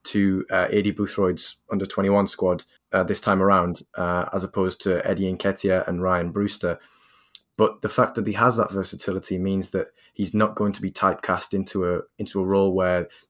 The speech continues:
England just try and hang balls up to his chest from, you know, a ball playing centre half like Jonathan Panzo, for example. Um, but yeah, he, he made his debut, played thirty minutes in that three two win over Turkey twenty-ones, which, uh, Eddie Nketiah scored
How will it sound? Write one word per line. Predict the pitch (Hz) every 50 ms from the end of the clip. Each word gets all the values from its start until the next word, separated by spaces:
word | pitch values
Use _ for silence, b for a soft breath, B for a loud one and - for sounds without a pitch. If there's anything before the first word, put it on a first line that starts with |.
| b _ _ -
England | 101 98 92 95 92 90
just | 101 95 -
try | - - 104 92
and | 92 87
hang | 98 92 98 98
balls | 92 98 95 101 98 95
up | 95 -
to | - -
his | 92 90
chest | - - - 87 - - -
from, | - 101 92 85 82 b b b b
you | -
know, | 90 80 - B B B
a | B
ball | 98 107 95 95
playing | 87 - 92 92 92
centre | - - 95 87 -
half | 85 90 92 90 - -
like | - - -
Jonathan | - 87 85 - - 85
Panzo, | - - 92 95 92 87 85 82
for | - -
example. | 87 85 92 87 90 - - - - _ b b b b b b b b
Um, | 87 85 85 85 85 - b b b b b
but | - 101 101
yeah, | 113 131 113
he, | 101 110 123 127
he | 120 131 143
made | 139 143 143 135
his | 123 104
debut, | - 120 110 110 104 110 110 120 120 b b b b b
played | - 117 110 104
thirty | - - 117 110 107 110
minutes | 104 104 107 107 107 - - - -
in | 113 107 104 101
that | 98 101 98 -
three | - - - 110 104 98
two | 101 - 104 98
win | 95 101 98 95 95 - _ -
over | 104 104 101 92 95 92
Turkey | - - - - 92 90 - - 95 87
twenty-ones, | - - - 95 92 92 92 92 92 95 98 98 - b b b b b b b 104
which, | 104 92 - - - - - - - - -
uh, | 90 87 90 90 87 87 - - _ -
Eddie | 113 107 107 107 101
Nketiah | 95 - 101 92 - - 92 90
scored | - - - 98 95 92 92